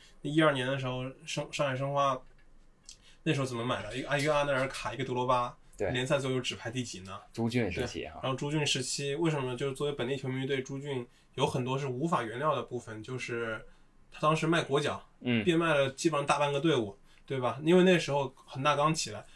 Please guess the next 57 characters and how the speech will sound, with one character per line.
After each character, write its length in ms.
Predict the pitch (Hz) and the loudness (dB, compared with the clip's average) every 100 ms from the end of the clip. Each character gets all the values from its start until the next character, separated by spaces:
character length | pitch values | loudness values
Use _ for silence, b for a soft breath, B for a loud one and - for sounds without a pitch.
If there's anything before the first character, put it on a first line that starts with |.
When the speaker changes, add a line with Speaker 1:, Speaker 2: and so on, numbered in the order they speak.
| b | b
Speaker 1:
恒 80 | 160 | 2
大 100 | 185 | 4
刚 200 | 185 190 | 6 4
起 120 | 139 | 2
来 80 | 131 | -2
几 260 | - 170 | 0 4
乎， 140 | 165 160 | 4 2
你 80 | |
看 180 | 127 185 | 2 2
现 260 | 175 220 175 | 4 6 8
在 200 | 190 139 | 8 6
是 380 | - 123 113 B B B | 0 -2 -2 B B B
申 200 | - 151 | -6 -2
花 160 | 147 143 | 0 0
是 60 | 135 | 0
在 180 | 139 | -2
找 180 | 123 107 | -2 -4
恒 180 | - 117 | -6 -4
大 160 | 135 123 | -2 0
买 160 | 98 | -4
人， 160 | 98 101 | -10 -6
Speaker 2:
嗯。 260 | 113 110 107 | -2 -2 2
Speaker 1:
那 140 | 180 | 4
个 60 | 175 | 6
时 100 | - | 6
候 320 | 143 135 123 B B - - | 4 2 -2 B B -14 -8
就 160 | 143 139 | -2 0
是 140 | 135 | -2
恒 200 | - 123 | -4 -2
大 140 | 147 | 0
一 40 | 135 | 0
直 60 | |
在 140 | 143 131 | -4 -6
找， 220 | 110 - - | -6 -12 -6
在 160 | 135 | -4
找 120 | 113 | -4
申 180 | 107 135 | -4 -4
花 120 | 143 | 0
买 160 | 156 104 | 0 -2
人 140 | 98 | -8
嘛， 120 | 98 - | -14 -8
Speaker 2:
嗯。 240 | 104 95 - | -4 -4 -4
Speaker 1:
或 140 | 156 143 | -2 0
者 60 | |
他 80 | 147 | 2
买 140 | 127 | 2
了 80 | 120 | 2
有 60 | 139 | -2
很 140 | - | -4
多 100 | 120 | -6
跟 140 | 131 135 | -6 -6
申 140 | 135 | -6
花 120 | 135 | -4
有 120 | 117 | -4
渊 180 | 117 139 | -4 -4
源 180 | 123 101 | -4 -8
的 180 | 104 | -12